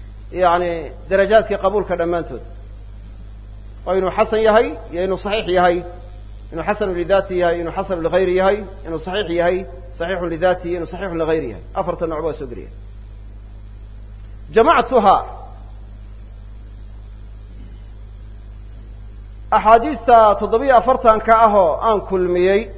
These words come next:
oo soo ururiyey, libayaani usuuli muhimma, u soo ururiyey,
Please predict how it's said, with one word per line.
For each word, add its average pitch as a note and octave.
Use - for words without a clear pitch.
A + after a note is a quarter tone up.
oo E3
soo A3
ururiyey, G3+
libayaani G3
usuuli F#3+
muhimma, F3
u A#3+
soo A3+
ururiyey, G3